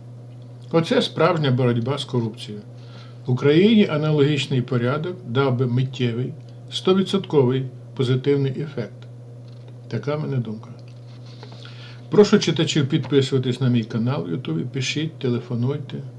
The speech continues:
дзвоніть. Журналіст інформаційної агенції Жур-, Жуков Олександр Сергійович, двадцятого нуль восьмого дві тисячі двадцять другого року. Дякую за увагу.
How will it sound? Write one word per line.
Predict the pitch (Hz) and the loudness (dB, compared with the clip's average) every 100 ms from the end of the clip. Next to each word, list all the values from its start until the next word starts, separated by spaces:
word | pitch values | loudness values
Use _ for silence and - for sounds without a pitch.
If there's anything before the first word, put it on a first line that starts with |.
| - - - - - - - - | -18 -18 -18 -18 -18 -18 -18 -10
дзвоніть. | 107 123 117 107 107 - - - - - - - - - | -2 0 2 0 -6 -14 -18 -18 -18 -18 -18 -18 -14 -4
Журналіст | 120 151 165 185 202 135 | 0 2 4 4 4 2
інформаційної | 127 135 127 127 - 131 120 | -2 0 0 0 -2 0 0
агенції | 139 123 127 113 | -2 -4 -4 -2
Жур-, | 131 120 - | -2 -2 -6
Жуков | 117 147 135 131 | -4 -2 0 0
Олександр | 120 120 127 120 | 0 -2 -2 -4
Сергійович, | 123 127 180 92 - - - - - - - - - - - - - - - - | -2 -4 -2 -4 -6 -12 -14 -16 -16 -16 -16 -16 -16 -16 -16 -16 -18 -18 -8 0
двадцятого | 135 165 156 139 | 4 6 6 6
нуль | 131 123 | 6 4
восьмого | 156 165 160 151 147 131 - - - | 4 0 0 0 0 -4 -10 -16 -14
дві | |
тисячі | 104 139 131 - | -8 -6 -6 -6
двадцять | 113 107 123 - 110 | -6 -6 -8 -8 -8
другого | 107 113 | -8 -8
року. | 104 104 - 113 - - - - - - - - - - - - - - - | -8 -10 -10 -10 -12 -18 -18 -18 -18 -18 -18 -18 -18 -18 -18 -18 -14 -14 -4
Дякую | 143 151 139 123 | -2 0 0 0
за | 123 | 0
увагу. | 113 107 104 | -2 -4 -8